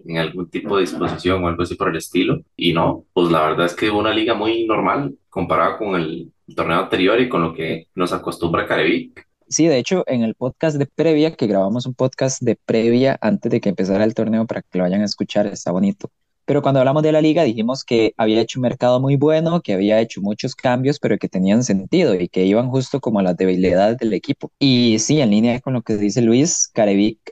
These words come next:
Speaker 2: alinea un once que realmente es de puros jugadores que ya estaban, me atrevo a decir que desde hace un año.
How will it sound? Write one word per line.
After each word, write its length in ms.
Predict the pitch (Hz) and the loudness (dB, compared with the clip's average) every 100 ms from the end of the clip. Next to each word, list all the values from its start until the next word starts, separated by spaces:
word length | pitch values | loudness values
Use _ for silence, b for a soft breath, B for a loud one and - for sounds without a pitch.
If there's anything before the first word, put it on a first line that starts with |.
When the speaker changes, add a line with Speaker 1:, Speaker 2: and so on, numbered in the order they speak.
| - - | -10 -2
Speaker 2:
alinea 440 | 123 113 113 127 | 2 4 4 2
un 80 | 135 | 2
once 520 | 160 156 143 131 110 _ _ | 2 0 -2 -6 -8 _ _
que 140 | 113 | -2
realmente 640 | 104 107 107 120 131 - | 2 2 4 2 0 -2
es 40 | 135 | -2
de 80 | 139 | -2
puros 260 | 139 143 | 0 0
jugadores 440 | 147 127 104 131 - | 2 2 2 0 -6
que 140 | 202 | -4
ya 140 | 208 | 0
estaban, 640 | - - - 160 170 156 170 - _ _ - | -2 0 0 2 2 -2 -8 -14 _ _ -14
me 180 | 113 107 | -8 -8
atrevo 240 | - 117 | -2 0
a 40 | |
decir 200 | 135 151 | 0 0
que 80 | - | -2
desde 220 | 175 135 | -2 0
hace 160 | 127 170 | 0 -2
un 100 | 165 | -2
año. 320 | 110 143 151 | -2 -2 -4